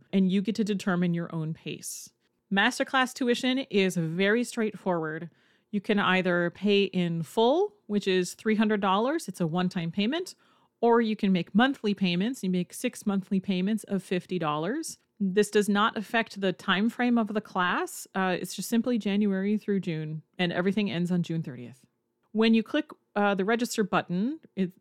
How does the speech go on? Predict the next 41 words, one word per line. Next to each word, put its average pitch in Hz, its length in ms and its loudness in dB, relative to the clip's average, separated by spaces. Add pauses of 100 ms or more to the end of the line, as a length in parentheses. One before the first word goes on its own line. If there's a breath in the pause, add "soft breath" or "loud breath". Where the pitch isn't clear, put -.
(240)
the 185 80 -6
buttons 196 340 0
say 170 160 0
"Register 175 420 -4
here," 330 340 -6 (160)
then 202 120 2
you'll 208 120 4
be 208 100 -4
taken 202 340 0
to 196 140 -2
the 180 100 -2
registration 165 580 -4
page. 190 300 -2
It's 180 140 -6
basically 185 400 0
the 160 120 -2
tuition 202 380 -2
payment 156 340 -8
form. 147 380 -14 (240)
There 214 220 4
is 202 240 2
a 190 260 4
short 240 300 2
list 233 240 0
of 196 140 4
frequently 220 500 -2
asked 156 320 -8
questions. 311 580 -4 (160)
You 202 180 0
don't 220 260 2
need 214 120 4
a 202 60 4
book 214 180 0
for 226 140 -4
this 240 160 -2
class. 254 540 0 (100)
If 220 160 0
you 196 100 2
have 220 320 2
a 254 60 0
vocabulary 202 1000 0